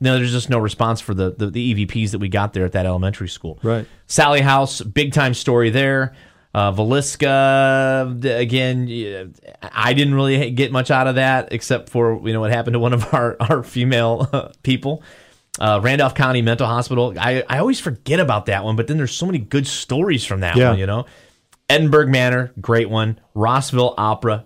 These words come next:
Speaker 1: great one. Whispers Estate. I mean, again, crazy <laughs> stuff happened there with you
Speaker 2: Yeah.
Speaker 1: and I there. Uh,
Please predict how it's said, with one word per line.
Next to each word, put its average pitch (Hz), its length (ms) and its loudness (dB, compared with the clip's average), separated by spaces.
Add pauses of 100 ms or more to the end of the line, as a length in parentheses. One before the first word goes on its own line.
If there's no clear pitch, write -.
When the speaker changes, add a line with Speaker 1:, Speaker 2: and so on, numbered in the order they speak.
Speaker 1:
great 110 280 0
one. 104 260 -2 (320)
Whispers 147 560 0
Estate. 117 640 -2 (280)
I - 40 -8
mean, 98 260 -2
again, 107 460 0 (380)
crazy 117 300 2
<laughs> - 80 -6
stuff 123 220 0
happened 113 360 -2
there 107 140 0
with 107 120 0
you 113 80 4
Speaker 2:
Yeah. 151 80 6
Speaker 1:
and 127 80 2
I 107 140 0
there. 107 280 -2 (460)
Uh, - 60 -6